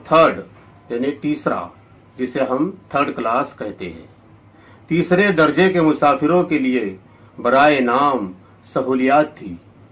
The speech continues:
और इन मुसाफिरों की तरफ हिकारत की निगाह से देखने की बिना पर यह तबका भारतीय समाजी निजाम की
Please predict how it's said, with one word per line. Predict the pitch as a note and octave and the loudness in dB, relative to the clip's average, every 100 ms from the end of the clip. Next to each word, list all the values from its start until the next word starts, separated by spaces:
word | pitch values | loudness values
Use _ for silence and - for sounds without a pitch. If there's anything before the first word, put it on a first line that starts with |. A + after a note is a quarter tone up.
| - - - | -20 -20 -4
और | A#2+ B2 A#2+ | 0 2 2
इन | B2+ D3 D#3+ | 2 4 6
मुसाफिरों | D3 C3+ C3+ C3 D3 F3 | 4 2 0 0 0 0
की | F3 D3 | 0 -4
तरफ | C3 B2 B2 - - - - - | -2 -2 -2 -6 -16 -20 -20 -16
हिकारत | A#2+ A#2 C#3 D#3 D#3+ - | -8 -2 0 0 -2 -10
की | - | -6
निगाह | B2 A2 G2+ F#2 | -4 -4 -4 -6
से | - B2+ F#3 B3 - - - _ - _ - - | -6 -4 -6 -8 -20 -20 -20 _ -20 _ -16 -6
देखने | C#3 C3+ D#3 | -4 2 4
की | F#3+ D#3+ | 4 2
बिना | A#2+ A2+ G#2+ | -2 -2 -4
पर | G#2+ F#2+ G2 - - | -6 -8 -12 -20 -8
यह | B2 E3 E3+ | 0 0 2
तबका | D#3 A#2 A2+ G#2 F#2 - - - | -2 -2 -2 -2 -6 -16 -20 -6
भारतीय | A#2 C#3 D3 G3 F#3+ | 0 2 0 -4 -2
समाजी | D#3 C3+ C#3+ C3+ E3 | -2 0 0 0 -2
निजाम | E3 A#2+ A2+ A#2 A2 | 0 0 0 -2 -2
की | G2+ C3 F#3 | -6 -4 -4